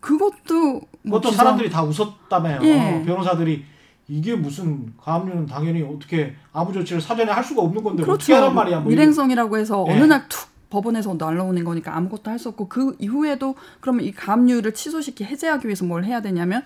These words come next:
Speaker 2: 음.
Speaker 1: 그런 거라고도 볼 수 없어요. 왜냐면은 학교에 손해가 없으니까. 이미 이전에 자산관리공사 캠코에서 가압류가 들어와 있었고, 이거
Speaker 2: 예.
Speaker 1: 추가의 가압류가 있다고 해서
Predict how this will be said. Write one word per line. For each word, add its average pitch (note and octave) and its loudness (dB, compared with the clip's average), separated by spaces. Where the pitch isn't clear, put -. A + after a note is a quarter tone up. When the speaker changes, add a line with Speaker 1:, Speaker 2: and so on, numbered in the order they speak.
Speaker 2:
음. C#3+ -10
Speaker 1:
그런 D4 6
거라고도 G#3 -2
볼 F3 -6
수 F3 -6
없어요. E3+ -6
왜냐면은 F#3+ -2
학교에 D4 -6
손해가 D4 0
없으니까. E3+ -6
이미 C#4+ 4
이전에 G#3 -2
자산관리공사 F#3 -4
캠코에서 C#4+ -4
가압류가 F#3+ -2
들어와 F3 -2
있었고, E3+ -4
이거 D#3 0
Speaker 2:
예. - -4
Speaker 1:
추가의 F#4 0
가압류가 G3+ 0
있다고 F3+ -4
해서 G#3+ -2